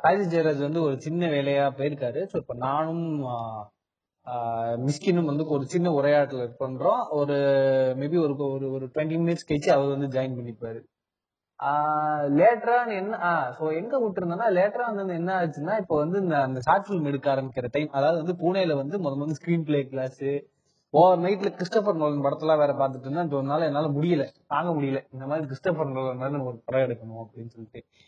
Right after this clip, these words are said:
இது வந்து நீங்க என்கிட்ட மட்டும் கிடையாது, இது வந்து நீங்க நிறைய பேர்கிட்ட பாத்துக்கலாம். அதாவது ரெண்டாயிரத்தி பதினஞ்சு டைம் பீரியட்ல வந்து பாத்தீங்கன்னா, அந்த காலகட்டத்துல வந்து நிறைய ஷார்ட் ஃபிலிம் வந்து பாத்தீங்கன்னா எல்லாம் ஓவர் நைட்ல வந்து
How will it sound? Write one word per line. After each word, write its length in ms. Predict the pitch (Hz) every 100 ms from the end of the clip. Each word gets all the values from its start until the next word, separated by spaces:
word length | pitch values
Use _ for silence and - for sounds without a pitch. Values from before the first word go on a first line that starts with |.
| _ -
இது 280 | 151 165 170
வந்து 200 | 214 277
நீங்க 400 | 240 175 156 233
என்கிட்ட 360 | 254 262 233
மட்டும் 240 | 196 175 180
கிடையாது, 380 | 147 135 151
இது 200 | 240 185
வந்து 200 | 160 190
நீங்க 220 | 233 185 147
நிறைய 300 | 139 214 233
பேர்கிட்ட 240 | 185 156
பாத்துக்கலாம். 260 | 143 131 127
அதாவது 340 | 135 214 208
ரெண்டாயிரத்தி 520 | 190 247 240 - 214 - -
பதினஞ்சு 640 | 190 202 240 247 240 233 202
டைம் 460 | 196 208 247 247 214
பீரியட்ல 320 | 190 180 170
வந்து 180 | 180 165
பாத்தீங்கன்னா, 380 | 147 151 208 294 _ _ _ _ _ _ _
அந்த 280 | 160 170
காலகட்டத்துல 600 | 180 196 240 226 208 185 180
வந்து 160 | 190
நிறைய 380 | 220 165 233 240
ஷார்ட் 240 | 190 185 180
ஃபிலிம் 220 | 185 165
வந்து 180 | 175 151
பாத்தீங்கன்னா 360 | 139 143 214
எல்லாம் 280 | 160 156 208
ஓவர் 340 | 165 165 190 170
நைட்ல 280 | 165 185
வந்து 520 | 170 156 190 190 160